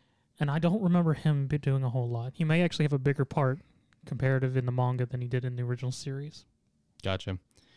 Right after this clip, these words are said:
Speaker 2: Yeah, this episode pretty much just kinda showed off, um,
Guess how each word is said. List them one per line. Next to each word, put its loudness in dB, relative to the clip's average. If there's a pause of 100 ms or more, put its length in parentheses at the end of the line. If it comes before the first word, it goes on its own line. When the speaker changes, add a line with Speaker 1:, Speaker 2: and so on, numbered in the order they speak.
(720)
Speaker 2:
Yeah, 6
this 8
episode 4
pretty 4
much 4
just 0
kinda 4
showed 4
off, 8
um, 6